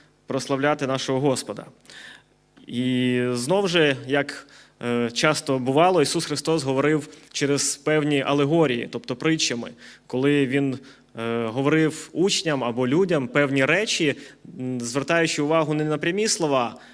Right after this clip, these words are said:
а на якісь речі, які є в житті кожної, ну, були в житті в кожного єврея,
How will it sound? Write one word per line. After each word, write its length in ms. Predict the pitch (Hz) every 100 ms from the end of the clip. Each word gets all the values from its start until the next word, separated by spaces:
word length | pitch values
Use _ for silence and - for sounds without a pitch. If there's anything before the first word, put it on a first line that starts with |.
| - _
а 520 | 123 127 131 131 131 131
на 120 | 135
якісь 480 | 139 139 165 160 143
речі, 360 | 165 180 151
які 440 | 139 139 147 147 139 -
є 180 | 120 147
в 80 | 147
житті 320 | 131 143 165
кожної, 520 | 147 147 127 135 127 123
ну, 100 | 117
були 260 | 120 160 143
в 40 |
житті 260 | 131 123 135
в 100 | -
кожного 420 | 139 123 127 127
єврея, 560 | 127 131 180 208 151